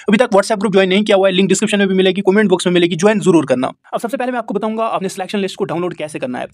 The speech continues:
लिंक आपको वीडियो के डिस्क्रिप्शन में मिलेगी, जैसे आप उस लिंक पर क्लिक करोगे, आपके सामने ये वाला इंटरफेस आ जाएगा।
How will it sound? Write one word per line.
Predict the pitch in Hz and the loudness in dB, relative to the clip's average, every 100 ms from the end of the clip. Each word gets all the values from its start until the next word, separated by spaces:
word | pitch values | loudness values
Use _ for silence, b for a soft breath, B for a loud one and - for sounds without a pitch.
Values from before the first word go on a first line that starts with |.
| - | -8
लिंक | 196 240 | -6 -4
आपको | 226 | -4
वीडियो | 190 208 | -4 -4
के | 208 | -4
डिस्क्रिप्शन | 180 208 196 | -6 -4 -2
में | |
मिलेगी, | 185 180 180 | -2 -4 -4
जैसे | 180 214 | -6 -6
आप | 202 | -8
उस | 185 | -8
लिंक | 185 | -8
पर | 175 | -6
क्लिक | 185 | -6
करोगे, | 185 165 | -6 -4
आपके | 190 160 | -6 -6
सामने | 185 175 | -6 -6
ये | 165 | -4
वाला | 175 175 | -4 -6
इंटरफेस | 160 196 185 | -8 -8 -6
आ | |
जाएगा। | 165 165 | -6 -6